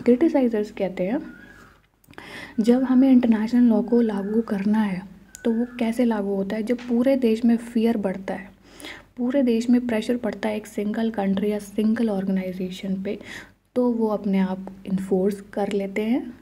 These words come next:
उस, वो नेशन, पर्टिकुलर नेशन, या करवाया जाता है कई देशों से मिलके, ठीक है। There are many mechanism of enforcement, कई तरीके होते हैं, अ,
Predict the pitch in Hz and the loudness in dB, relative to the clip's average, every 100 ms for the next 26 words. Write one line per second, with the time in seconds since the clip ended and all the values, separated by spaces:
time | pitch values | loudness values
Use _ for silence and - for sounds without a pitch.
0 | - 202 202 196 196 190 190 226 269 - | -6 -4 0 0 2 2 2 2 2 2
1 | 190 202 208 208 202 190 196 339 - - | -2 0 0 0 -2 -4 -4 -6 -8 -16
2 | - - 190 220 - - - - 196 196 | -18 -16 -4 -4 -4 -10 -20 -6 -2 0
3 | 196 208 226 208 185 185 185 190 269 269 | 0 -2 -2 0 -2 -4 -2 0 -2 -4
4 | - - _ - - 202 202 196 175 180 | -18 -20 _ -20 -10 -4 -2 -2 -4 -6
5 | 185 285 233 190 175 175 - - - _ | -6 -4 -2 0 -2 -4 -10 -14 -20 _
6 | _ _ 240 233 220 - - - - - | _ _ -12 -10 -12 -14 -18 -18 -12 0
7 | 247 277 294 220 247 247 220 214 233 262 | 2 2 0 -2 4 6 6 6 8 8
8 | 226 - 196 196 202 208 202 247 - 220 | 6 2 -2 -2 0 0 2 0 -4 -4
9 | 190 190 208 185 185 196 185 185 - 233 | -4 -2 -4 -4 -2 -4 -2 -4 -2 0
10 | 247 233 208 214 - 247 220 233 220 220 | 0 0 0 0 2 2 2 -2 -4 -4
11 | 277 - - - 220 196 190 190 190 196 | -4 -8 -16 -8 -2 2 2 2 2 2